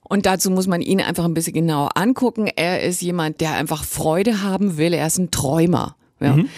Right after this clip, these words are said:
Speaker 1: Also er ist so ein, er ist ein großes Kind eigentlich, wenn man so möchte. Und der möchte einfach spielen. Und der hat nicht den Anspruch, jetzt zu sagen, „Ich bin hier der Chef.“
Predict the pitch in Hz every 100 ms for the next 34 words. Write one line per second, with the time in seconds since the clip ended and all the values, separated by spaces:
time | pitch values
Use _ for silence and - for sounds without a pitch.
0 | - - 165 165 117 170 185 180 175 -
1 | 95 - 202 185 254 285 226 - 220 220
2 | 170 - _ _ 156 156 143 139 127 123
3 | 117 127 113 - - - - - - 190
4 | 190 247 285 311 285 277 233 - 220 226
5 | 139 120 135 - 170 180 190 185 233 233
6 | 269 233 226 - 190 - 196 185 190 -
7 | 175 180 175 170 175 165 156 151 - -